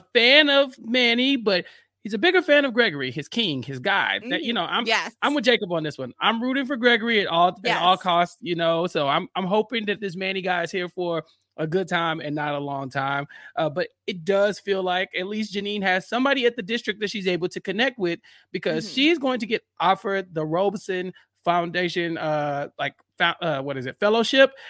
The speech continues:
Speaker 1: to where she goes and spends half her time at the district. And then people are like, and she gets to come back and, I guess, back and forth to Abbott Elementary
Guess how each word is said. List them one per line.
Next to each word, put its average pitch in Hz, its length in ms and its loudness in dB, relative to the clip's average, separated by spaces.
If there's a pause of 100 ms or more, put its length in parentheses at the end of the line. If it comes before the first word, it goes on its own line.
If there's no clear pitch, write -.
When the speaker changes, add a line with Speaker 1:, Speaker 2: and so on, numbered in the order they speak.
(180)
Speaker 1:
to 220 80 0
where 196 220 2
she 185 180 -4
goes 180 340 0
and 185 100 -4
spends 180 280 -4
half 170 320 4
her 208 120 0
time 165 280 2
at 156 100 -4
the 151 60 -10
district. 254 520 -4 (280)
And 220 140 -2
then 240 300 0
people 247 280 0
are 180 180 2
like, 160 180 0 (240)
and 175 180 -2
she 202 120 -2
gets 202 220 0
to - 80 -4
come 196 200 0
back 175 240 4
and, 160 180 -2
I 170 60 -2
guess, 160 160 -4
back 180 200 -2
and 165 80 -6
forth 160 200 -2
to - 160 -6
Abbott 151 200 -2
Elementary 156 380 -4